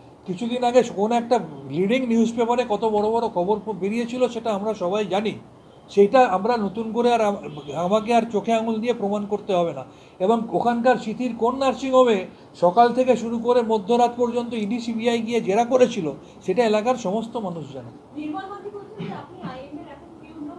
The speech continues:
Speaker 2: তাহলে আপনি কেন আইএমএ র অফিসে সাংবাদিকতা করেন?
Speaker 1: কেউ যদি, প্রথম কথা, আমি, এ,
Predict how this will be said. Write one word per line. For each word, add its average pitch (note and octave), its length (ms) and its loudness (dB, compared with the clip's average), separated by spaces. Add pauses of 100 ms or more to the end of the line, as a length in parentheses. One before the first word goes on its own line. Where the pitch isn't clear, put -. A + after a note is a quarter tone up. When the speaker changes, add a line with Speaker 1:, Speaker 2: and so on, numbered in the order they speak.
Speaker 2:
তাহলে - 340 -10
আপনি - 260 -14
কেন - 260 -18
আইএমএ - 380 -18
র - 40 -16
অফিসে - 480 -10
সাংবাদিকতা - 640 -16
করেন? - 160 -20
Speaker 1:
কেউ G3+ 200 6
যদি, B3 600 0
প্রথম A3 280 0
কথা, B3 180 4
আমি, B3 180 -2
এ, A3+ 140 0